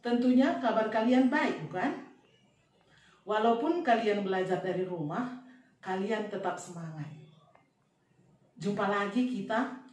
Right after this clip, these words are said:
dengan pelajaran seni budaya Karo. Dan jangan lupa, sebelum memulai pelajaran, kalian harus berdoa. Adapun materi kita hari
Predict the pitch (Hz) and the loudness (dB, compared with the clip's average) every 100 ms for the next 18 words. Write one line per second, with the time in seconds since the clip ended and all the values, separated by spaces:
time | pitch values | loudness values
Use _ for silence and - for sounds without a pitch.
0 | - 151 180 175 214 302 - - - _ | -6 -4 -2 -2 0 0 -2 -10 -20 _
1 | - - 233 214 208 196 196 196 208 254 | -20 2 4 4 2 2 2 2 4 2
2 | 294 - - 240 247 269 262 202 196 196 | 2 -2 -6 4 8 8 8 2 0 0
3 | 190 185 180 175 - 170 165 165 147 143 | 2 0 -2 -6 -10 -12 -8 -8 -10 -12
4 | - _ _ _ _ _ _ _ _ _ | -20 _ _ _ _ _ _ _ _ _
5 | _ _ _ _ _ _ _ _ _ _ | _ _ _ _ _ _ _ _ _ _
6 | _ _ 160 233 254 349 370 285 208 - | _ _ 0 4 6 6 6 4 4 2
7 | 170 - - - _ - - 190 190 269 | -4 -8 -14 -20 _ -16 -6 -2 6 8
8 | 330 339 311 269 277 254 240 240 240 - | 8 6 6 6 6 6 4 2 -2 -8
9 | - 208 208 190 185 175 214 254 - - | -6 -2 -2 0 0 0 0 0 -2 -10
10 | - 185 190 208 196 170 185 175 - 151 | -8 -4 -2 0 -2 -6 -8 -10 -10 -8
11 | 151 165 - - 151 - _ 254 254 262 | -8 -8 -8 -12 -16 -18 _ -8 -6 -4
12 | 269 262 359 381 381 240 240 247 240 233 | -4 -2 -4 -4 0 2 4 4 2 0
13 | - 269 262 254 240 240 220 208 208 | 0 -2 0 0 0 -2 -4 -4 -6